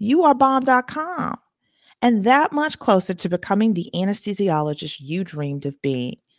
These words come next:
So enjoy the process. There you have it. Have a hard interview question? Smile. Share context.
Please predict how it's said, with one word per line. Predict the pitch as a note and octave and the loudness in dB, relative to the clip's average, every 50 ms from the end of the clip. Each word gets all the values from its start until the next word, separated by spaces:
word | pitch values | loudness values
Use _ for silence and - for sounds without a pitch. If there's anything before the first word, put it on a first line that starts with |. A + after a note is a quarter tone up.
| _ _ _ _ _ | _ _ _ _ _
So | - - F3+ E3+ | -4 -2 0 0
enjoy | F3 F3 D#3+ C#3 D3+ C#3+ C#3 C#3+ C#3 C#3+ - - - | 0 0 -2 -2 0 0 2 2 0 0 -4 -6 -8
the | D3+ | 0
process. | - - - C#3 C#3+ C#3 - - B1 B1+ - - - - - - - _ _ _ _ _ _ _ _ _ _ _ _ _ _ _ _ _ _ _ _ _ _ _ _ | 2 2 2 2 0 -2 -2 -2 -2 -2 -4 -6 -8 -12 -14 -14 -16 _ _ _ _ _ _ _ _ _ _ _ _ _ _ _ _ _ _ _ _ _ _ _ _
There | D#3 D#3 D#3+ F3+ | 0 2 4 4
you | F#3 F#3+ F#3+ | 4 2 0
have | F#3 G#3 A#3+ D4+ F#4 G#3+ D3+ | 2 2 0 0 0 -2 -2
it. | C#3 - - - _ _ _ _ _ _ | -4 -4 -6 -12 _ _ _ _ _ _
Have | - G#3+ A3 G#3+ | 4 4 6 6
a | A#3 A3 | 6 4
hard | - - G#3 G3+ G#3+ A#3 B3 A#3+ - | 6 6 8 8 8 6 4 4 2
interview | B3 B3 B3 A3 A3+ A#3+ B3 | 4 4 4 4 2 0 -2
question? | A#3 - B3+ A#3+ A#3+ - - - B3 B3 B3 B3 B3 - _ _ _ _ | 2 4 4 4 4 2 0 0 2 2 2 0 -2 -4 _ _ _ _
Smile. | - - - - - - F3+ F3 D#3+ D#3 D3+ D3+ C#3+ B2 A#2+ A2 - - - _ _ _ _ _ _ _ _ _ _ _ _ _ _ _ _ _ | -10 -8 -6 -6 -4 0 2 4 4 4 4 4 2 0 -2 -4 -6 -10 -16 _ _ _ _ _ _ _ _ _ _ _ _ _ _ _ _ _
Share | - - - - - G3+ G3 G#3 A3 A#3 | -10 -6 -4 0 2 4 4 4 2 2
context. | A#3 - - F3 D#3 D#3+ E3 E3 F#3+ G#3 A3+ D4 D#4 - - - - - | 0 -4 -4 -2 -2 -2 -2 -2 -2 -2 -2 -2 -6 -12 -18 -18 -18 -20